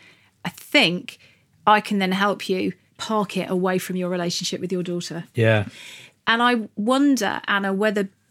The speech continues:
Speaker 1: the reason that you tend to protect Bella is because there's a part of you that knows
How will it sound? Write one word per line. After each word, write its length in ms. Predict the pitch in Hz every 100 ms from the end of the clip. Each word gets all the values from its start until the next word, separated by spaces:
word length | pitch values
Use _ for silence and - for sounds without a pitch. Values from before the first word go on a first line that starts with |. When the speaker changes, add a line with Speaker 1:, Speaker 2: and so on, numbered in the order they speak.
| _ _ _ -
Speaker 1:
the 100 | 214
reason 520 | 226 277 277 269 247
that 120 | 240
you 380 | 208 220 247 240
tend 680 | 233 - - 262 254 254 254
to 240 | - 233
protect 840 | 226 - - - 330 - - -
Bella 440 | 196 - - 67 -
is 180 | 202 196
because 340 | 220 - 240
there's 180 | - 226
a 40 | 226
part 420 | - - 269 -
of 140 | 233
you 160 | 220 214
that 160 | 208 208
knows 760 | 226 240 196 - 180 180 -